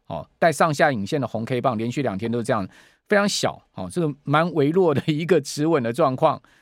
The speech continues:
哦，并有人讲说啊，筹码面趋稳啊，这大盘就要弹升了哈，感觉起来啊，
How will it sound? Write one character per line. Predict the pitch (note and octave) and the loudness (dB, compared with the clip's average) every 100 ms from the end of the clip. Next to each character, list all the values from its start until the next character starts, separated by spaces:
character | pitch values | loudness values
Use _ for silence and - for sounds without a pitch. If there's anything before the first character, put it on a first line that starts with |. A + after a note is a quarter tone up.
| _ | _
哦， | C#3 | -2
并 | C3 G#3 | 0 2
有 | E3 | 2
人 | F3 | 2
讲 | F3 C3 A#2+ | 2 2 2
说 | F3 | 2
啊， | E3+ C3+ | 4 2
筹 | G#2 D#3+ | 0 0
码 | E3 C#3+ | 2 2
面 | F3 | 0
趋 | C#3 E3+ | -4 -4
稳 | D#3+ D3+ G#2 | 0 0 0
啊， | G#2+ | -4
这 | A2 D#3 | -2 2
大 | D#3 | 2
盘 | B2 A#2 | 2 0
就 | C#3+ | 2
要 | B2+ | 0
弹 | A2 A2 | 0 -6
升 | - B2 B2+ | -2 -4 -4
了 | G2 | -6
哈， | G2 | -6
感 | - A2+ | -4 -2
觉 | D#3 | -2
起 | D3+ | 0
来 | |
啊， | A#2 | 0